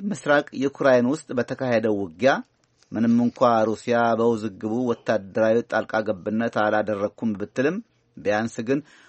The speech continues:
ሁለት መቶ ሃያ ሩሲያውያን ወታደሮች መሞታቸውን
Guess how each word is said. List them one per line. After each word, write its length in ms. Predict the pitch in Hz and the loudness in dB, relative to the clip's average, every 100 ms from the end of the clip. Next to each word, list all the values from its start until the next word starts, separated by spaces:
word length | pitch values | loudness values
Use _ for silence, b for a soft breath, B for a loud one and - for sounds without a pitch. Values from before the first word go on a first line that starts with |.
| b 120 | b 2
ሁለት 220 | 135 - | 2 4
መቶ 220 | 135 127 131 | 0 2 2
ሃያ 200 | 117 117 123 | 2 4 4
ሩሲያውያን 540 | 123 127 - 120 120 117 | 2 -2 -2 2 2 0
ወታደሮች 580 | 110 - 117 104 98 - | -2 0 0 0 -6 -6
መሞታቸውን 680 | 107 120 127 110 - 131 | -4 -2 0 -2 2 2